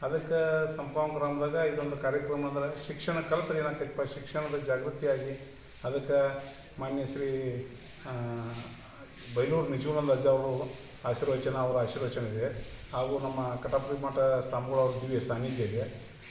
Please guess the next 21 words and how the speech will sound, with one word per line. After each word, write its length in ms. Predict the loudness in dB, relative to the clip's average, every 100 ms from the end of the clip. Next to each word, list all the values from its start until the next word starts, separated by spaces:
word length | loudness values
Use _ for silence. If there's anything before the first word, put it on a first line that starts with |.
| -6
ನಮ್ಮ 300 | -4 -2 -2
ಕರ್ನಾಟಕ 360 | 0 0 0
ಸರ್ಕಾರದ 720 | -2 2 2 4 4 4 4
ಮಂತ್ರಿಗಳಾದಂಥ 720 | 0 -4 0 2 2 0 0
ಸತೀಶ್ 220 | -2 -4 -2
ಜಾರಕಿಹೊಳಿ 420 | -2 2 4 6
ಹಾಗೂ 140 | 4
ಬೆಳಗಾವಿ 340 | 0 0 0 0
ಜಿಲ್ಲಾ 160 | 0
ಉಸ್ತುವಾರಿ 360 | 0 0 -4 -4
ಸಚಿವರಾದಂಥ 480 | -6 -6 -4 -4 -4
ಸತೀಶ್ 600 | -8 -8 -8 -6 -4 -2
ಜಾರಕಿಹೊಳಿ 380 | -2 -4 -2
ಅವರ 220 | 0 0 -2 -6 -12 -16 -14 -8
ದಿವ್ಯ 180 | 0 4
ಅಧ್ಯಕ್ಷತೆ 440 | 4 2 -2 0
ಒಳಗೆ 360 | 0 0 0 -4 -4 -8 -10 -8 -6
ನಮ್ಮ, 160 | -4 -2
ಮ್, 920 | -2 -4 -8 -10 -6 -4 -4 -6 -6
ಕಿತ್ತೂರು 280 | -8 0 0
ಮತಕ್ಷೇತ್ರದ, 840 | 0 -2 -2 -4 -2 0 2 0